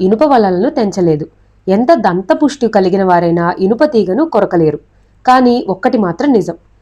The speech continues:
ఈతరాని వాడు నీళ్లల్లో పడిపోతే ఆ సమయం సహాయం చేసేవాళ్లు లేకపోతే ప్రాణం మీద తీపి కొద్దీ వాడికి తెలియకుండానే ఈత నేర్చేసుకుంటాడు, నీటి గండం నుంచి బయటపడతాడు. అలాగే తప్పించుకోవటానికి ఏ అవకాశం లేని పరిస్థితుల్లో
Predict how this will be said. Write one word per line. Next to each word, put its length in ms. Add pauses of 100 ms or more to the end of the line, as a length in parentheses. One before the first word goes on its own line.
(320)
ఈతరాని 480
వాడు 380
నీళ్లల్లో 460
పడిపోతే 680 (460)
ఆ 120
సమయం 480
సహాయం 480
చేసేవాళ్లు 460
లేకపోతే 760
ప్రాణం 340
మీద 120
తీపి 380
కొద్దీ 460 (300)
వాడికి 280
తెలియకుండానే 800
ఈత 320
నేర్చేసుకుంటాడు, 840 (500)
నీటి 280
గండం 300
నుంచి 220
బయటపడతాడు. 680 (460)
అలాగే 420
తప్పించుకోవటానికి 1160
ఏ 80
అవకాశం 520
లేని 200
పరిస్థితుల్లో 760